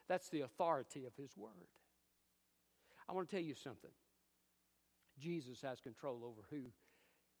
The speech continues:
goes to his house. I had somebody tell me a week or two ago,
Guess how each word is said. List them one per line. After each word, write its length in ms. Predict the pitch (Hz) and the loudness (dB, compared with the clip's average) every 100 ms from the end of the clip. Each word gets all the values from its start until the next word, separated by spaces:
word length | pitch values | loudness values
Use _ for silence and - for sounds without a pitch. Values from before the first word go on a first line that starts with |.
| _ _ _ _ - | _ _ _ _ -2
goes 180 | 143 - | -2 -2
to 100 | 120 | -4
his 200 | 139 - | -4 -2
house. 420 | 131 80 - - - _ _ _ _ _ _ _ _ _ _ _ _ _ _ _ _ _ _ _ _ - | -4 -4 -10 -20 -20 _ _ _ _ _ _ _ _ _ _ _ _ _ _ _ _ _ _ _ _ -4
I 80 | 123 | 2
had 160 | 160 147 | 2 2
somebody 380 | 151 147 139 | 2 2 2
tell 260 | 120 165 156 | 2 4 4
me 120 | 139 | 4
a 60 | 127 | 0
week 220 | 151 143 | -2 -2
or 60 | 139 | 0
two 180 | 156 | 4
ago, 460 | 139 135 143 139 131 | 4 6 6 6 2